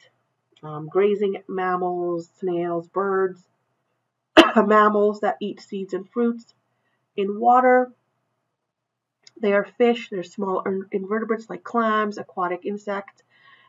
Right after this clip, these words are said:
and in deep ocean vents, they are the tube worms and mussels. So those are the primary consumers. Secondary consumers, these are gonna be carnivores that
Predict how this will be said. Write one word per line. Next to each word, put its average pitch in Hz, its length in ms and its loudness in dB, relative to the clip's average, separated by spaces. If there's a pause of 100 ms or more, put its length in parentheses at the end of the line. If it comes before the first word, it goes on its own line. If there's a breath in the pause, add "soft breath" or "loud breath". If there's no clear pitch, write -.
(140 soft breath)
and 196 160 0
in 190 180 -2
deep 208 240 -10
ocean 190 380 -4
vents, 190 300 -8
they 185 180 -6
are 175 140 -4
the 165 100 -8
tube 196 360 -12
worms 180 580 -6
and 170 340 -8
mussels. - 500 -16 (480)
So - 120 -20
those 185 180 -6
are 208 60 -6
the 220 80 -6
primary 185 600 -4
consumers. 196 960 -6 (1500)
Secondary 302 560 4
consumers, 269 680 2 (300 loud breath)
these 240 200 0
are 240 60 4
gonna 226 240 2
be 220 80 -4
carnivores 226 960 0 (460)
that 196 340 2